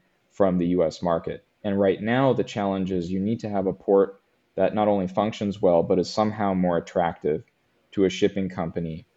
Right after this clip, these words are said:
than what exists for most of, or, most of, uh, Nicaragua's exports, which still go to the United States. So you have, you have, uh,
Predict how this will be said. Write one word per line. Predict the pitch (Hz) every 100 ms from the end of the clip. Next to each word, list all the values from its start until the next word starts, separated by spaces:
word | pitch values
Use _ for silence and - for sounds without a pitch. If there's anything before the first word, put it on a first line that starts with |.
| _ _ -
than | 104 98 92 95 90
what | 101 95
exists | 95 101 90 90 - - -
for | - - 92 82 82 -
most | 98 95 92 -
of, | 92
or, | 87 78 _ -
most | 107 101 95 -
of, | 90 - -
uh, | 92 82
Nicaragua's | 92 92 87 82 - -
exports, | 90 - 92 80 -
which | 90 -
still | 95 87
go | 85
to | -
the | 82
United | 80 76 -
States. | 80 85
So | 92
you | 98
have, | 87 82 - _ _ _ _
you | 104 92
have, | 87 82 - -
uh, | 87 82